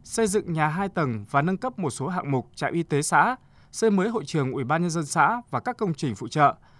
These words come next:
sửa chữa phòng làm việc và hội trường tầng hai Ủy ban Nhân dân xã, xây mới một nhà lớp học hai tầng với sáu phòng học trường mầm non, xây mới và sửa chữa trên ba ki-lô-mét kênh mương nội đồng,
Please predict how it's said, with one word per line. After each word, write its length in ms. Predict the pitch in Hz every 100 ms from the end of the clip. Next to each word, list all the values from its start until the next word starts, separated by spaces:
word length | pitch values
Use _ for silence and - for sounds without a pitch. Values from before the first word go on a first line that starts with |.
| _ -
sửa 160 | -
chữa 340 | 170 180 254 262
phòng 220 | - 151
làm 160 | 143 123
việc 240 | 135 135 -
và 160 | 131 135
hội 180 | 143
trường 240 | - 151 120
tầng 180 | 131 120
hai 320 | 180 175 165
Ủy 120 | - 131
ban 160 | 156
Nhân 80 | 160
dân 140 | 156
xã, 300 | 147 151 208 240 - _ _
xây 200 | - 220
mới 220 | 180 175
một 140 | 220 143
nhà 200 | 143 131
lớp 140 | 220
học 180 | 185 123
hai 160 | 165 165
tầng 280 | 151 120 - _ _ -
với 200 | 135 190
sáu 200 | 180 185
phòng 180 | 214
học 220 | 143 - -
trường 200 | - 123
mầm 140 | 123
non, 240 | 147 156 143 - _ _ _ _ -
xây 180 | 226
mới 200 | 196 170
và 140 | 208 190
sửa 180 | - 127
chữa 280 | - 160
trên 300 | 233 202 175
ba 120 | 175 175
ki-lô-mét 480 | 175 170 233 -
kênh 180 | 180 165
mương 160 | 165 151
nội 100 | 123
đồng, 260 | 131 117